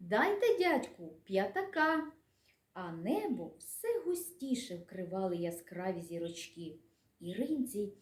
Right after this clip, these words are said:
якось матуся розповідала, що це віконця,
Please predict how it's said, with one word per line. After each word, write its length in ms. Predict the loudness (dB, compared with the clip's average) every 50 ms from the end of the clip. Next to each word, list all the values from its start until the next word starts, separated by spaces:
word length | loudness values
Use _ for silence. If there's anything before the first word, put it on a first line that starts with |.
| _ _ _ -14
якось 540 | 0 2 2 2 2 0 -2 -4 -4 -6 -6
матуся 540 | -6 -6 -4 -4 -2 -2 -2 -2 -2 -2 -2
розповідала, 920 | -2 -4 -6 -8 -10 -14 -12 -12 -12 -8 -4 -4 -2 0 0 0 0 -2 -4 -10 -18 _ _ -20 -20 -16
що 260 | -14 -6 -4 -4 -4
це 200 | -2 0 0 4
віконця, 760 | 4 4 2 2 -2 -2 2 6 6 6 6 4 -4 -10 -12